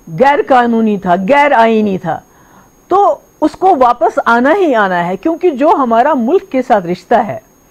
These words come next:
वो एक पुल के जरिए, हमारा रिश्ता तीन सौ सत्तर के जरिए बनता था, तो वो पुल कहीं ना कहीं मरकजी सरकार ने तोड़ दिया। अब दोबारा अगर हमने रिश्ता बनाना है तो तीन सौ सत्तर को वापस आना है, तब तक ये जो रिश्ता है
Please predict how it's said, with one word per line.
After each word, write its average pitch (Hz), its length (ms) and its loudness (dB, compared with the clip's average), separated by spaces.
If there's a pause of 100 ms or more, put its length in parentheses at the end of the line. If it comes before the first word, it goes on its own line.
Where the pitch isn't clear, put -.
(480)
वो 370 300 2 (100)
एक 370 320 0 (1080)
पुल 370 200 2
के 320 200 -2
जरिए, 269 340 0
हमारा 226 380 2
रिश्ता 214 340 0
तीन 214 200 -4
सौ 208 140 -4
सत्तर 196 300 -4
के 185 200 0
जरिए 175 220 -2
बनता 160 360 -4
था, 151 160 -10 (380)
तो 370 80 -2
वो 392 120 4
पुल 392 280 0
कहीं 330 280 0
ना 330 80 2
कहीं 330 180 0
मरकजी 262 460 0
सरकार 196 400 0
ने 220 120 -4
तोड़ 160 280 -4
दिया। 147 280 -12 (400)
अब 285 100 2
दोबारा 240 520 2
अगर 277 360 2
हमने 254 400 0 (380)
रिश्ता 247 360 0
बनाना 247 420 0
है 262 160 0
तो 427 120 -6
तीन 247 220 -4
सौ 254 120 -2
सत्तर 233 260 -4
को 359 140 -6
वापस 185 360 -2
आना 170 180 -6
है, 180 140 -8
तब 359 200 -2
तक 370 140 -2
ये 294 140 -2
जो 294 120 0
रिश्ता 285 320 0
है 311 200 0